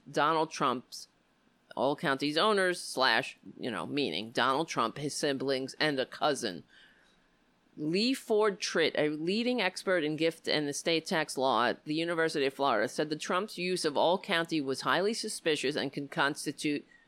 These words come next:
criminal tax fraud. It certainly looks like a disguised gift. I mean, this is, this is Trump. This is the art of the deal. There, he's a,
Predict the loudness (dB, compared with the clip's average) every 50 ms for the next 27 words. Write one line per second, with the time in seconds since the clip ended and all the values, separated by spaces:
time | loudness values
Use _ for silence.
0 | _ -4 -2 0 2 2 4 2 2 0 0 0 2 2 2 2 0 -8 -6 -2
1 | 0 0 0 0 -2 -4 -10 _ _ _ _ _ _ _ _ _ _ _ _ _
2 | _ _ _ _ _ _ _ -16 -14 -12 -6 -4 0 2 2 2 2 2 0 0
3 | 2 2 0 0 2 0 0 0 0 -2 -2 -4 -6 -6 -2 0 2 2 4 2
4 | 0 -2 -2 0 2 2 4 4 4 2 2 2 2 2 0 0 0 0 -2 0
5 | 0 0 -2 -2 -2 0 2 2 2 2 0 0 0 0 0 -2 0 0 2 4
6 | 4 4 4 4 2 2 0 -2 -2 0 0 0 0 -2 -6 -10 _ _ _ _
7 | _ _ _ _ _ _ _ _ 0 2 4 4 4 4 2 0 0 0 0 2
8 | 2 0 0